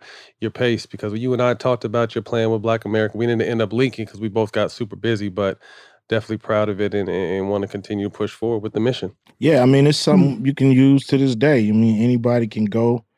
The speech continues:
Speaker 2: take a look at it and figure out, you know, from their vantage point or from their, you know, um, angle,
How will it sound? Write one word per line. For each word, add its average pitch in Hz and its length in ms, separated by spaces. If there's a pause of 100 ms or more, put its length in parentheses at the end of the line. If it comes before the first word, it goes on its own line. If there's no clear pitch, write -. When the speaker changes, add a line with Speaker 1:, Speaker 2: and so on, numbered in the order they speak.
(220)
Speaker 2:
take 110 180
a 113 40
look 113 280
at 113 260
it 117 240
and 101 520 (440)
figure 113 380
out, 110 280
you 117 100
know, 104 240
from 98 380 (680)
their 117 420
vantage 117 540
point 123 440
or 98 120
from 98 300
their, 113 480 (420)
you 110 160
know, 101 280
um, 98 600 (440)
angle, 113 600